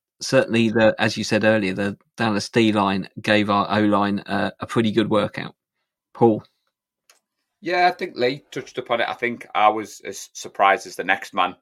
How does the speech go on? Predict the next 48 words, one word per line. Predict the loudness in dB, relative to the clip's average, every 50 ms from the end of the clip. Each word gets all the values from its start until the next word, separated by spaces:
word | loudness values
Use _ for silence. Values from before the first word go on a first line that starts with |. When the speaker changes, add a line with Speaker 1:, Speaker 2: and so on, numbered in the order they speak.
| _ _ _ _ _ _ _
Speaker 2:
that | -4 -4 -4 -4 -6 _ _ _ _ _ _ _ _ _
they | -2 -2
have | -2 -2 -4
got | -10 -10 -10
some | -10 -6 -4
excellent | -4 -4 -6 -12 -12 -14 -14 -12
defensive | -16 -10 -6 -6 -6 -6 -8 -14 -10 -6
linemen, | -4 -2 -2 -2 -4 -6 -10 -12 -12 _ _
but, | -14 -14 -14 _ _ -6 -2
uh, | 0 0 0 0 -2 _ _ _ _ _ _ _ _ _ _ _ _
I | _ -8
don't | -4 -4 -2 -2
think | -4 -8 -8
it | -14
was | -14 -14 -4
that | -4 -4 -4 -2 _
bad | -8 -8 -8 -8
when | -10 -12
you | -12 -8
go | -4 -4 -2 0
back | -2 -4 -4 -8
and | -12
watch | -12 -12 -12 -14 -20
the | -16
game | -8 -6 -6 -6 -6 -8
tape. | -10 -8 -6 -4 -4 -6 -8 _ _ _ _
I've | -10 -8 -2 -2
watched | -4 -4 -4 -12
it | -14 -6 -4
back | -4 -4 -4 _
today | -14 -6 -4 -4 -2
without | 0 0 -2 -2 -2
the | -10
emotion. | -10 -8 -4 -4 -4 -4 -6 -4 -6 -6 -6 -6 _ _ _ _ _ _
Like | -2 -2 -2 -2
you | -8
said, | -6 -6 -8 -8 -8
Purdy | -6 2 4 4 4 4 2 -2 -4 -4 -8 _ _ _ _
is | -20 -20
quick | -16 -16 -16 -14 -12
on | -14 -14
his | -12 -16 -8
feet. | -4 -4 -4 -4 -4 -10
He | -16 -14
moves | -12 -12 -12 -8 -6
around | -6 -6 -6
the | -8
pocket. | -14 _ -6 -6 -6 -2 -4 -4 -4 -4 -8 -18